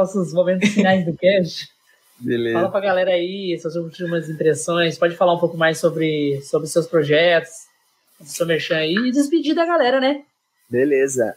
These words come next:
Speaker 2: É, acho que eu tô participando de um projeto chamado CrachaCast,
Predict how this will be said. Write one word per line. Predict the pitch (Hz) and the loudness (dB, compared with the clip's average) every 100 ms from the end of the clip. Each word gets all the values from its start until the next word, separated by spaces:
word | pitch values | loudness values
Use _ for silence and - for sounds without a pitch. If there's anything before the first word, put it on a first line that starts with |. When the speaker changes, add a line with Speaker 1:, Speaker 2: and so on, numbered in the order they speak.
| - | -2
Speaker 2:
É, | 127 127 123 117 117 117 113 _ _ _ - | 0 4 2 2 -2 -6 -12 _ _ _ -4
acho | 165 - | -4 -2
que | 240 226 190 - | -4 0 0 0
eu | 156 170 160 _ _ - _ _ | -2 -4 -6 _ _ -20 _ _
tô | 175 175 175 170 - | 0 2 2 0 0
participando | 165 160 - 180 175 165 | -2 -2 -2 -2 -2 -2
de | 160 | -4
um | 165 | -4
projeto | 160 147 139 143 | -2 2 0 -2
chamado | - 147 143 131 123 - | -6 -2 0 0 -2 0
CrachaCast, | 151 180 - - - 127 160 - - | 0 2 0 -4 0 0 0 -4 -12